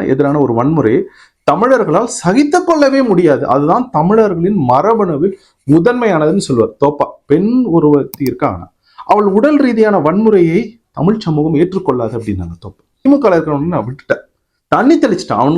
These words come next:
அவங்களெல்லாம், அவங்கள அழிச்சாதான் தமிழ்நாடு உருப்படும், நல்லா இருக்க முடியும்.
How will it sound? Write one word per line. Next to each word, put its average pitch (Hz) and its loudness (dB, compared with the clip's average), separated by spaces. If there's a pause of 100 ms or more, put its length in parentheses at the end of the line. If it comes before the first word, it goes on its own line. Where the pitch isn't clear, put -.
(120)
அவங்களெல்லாம், 165 0
அவங்கள 156 2
அழிச்சாதான் 220 0
தமிழ்நாடு 175 -2 (120)
உருப்படும், 220 0 (100)
நல்லா 151 2
இருக்க 123 -6
முடியும். 123 -8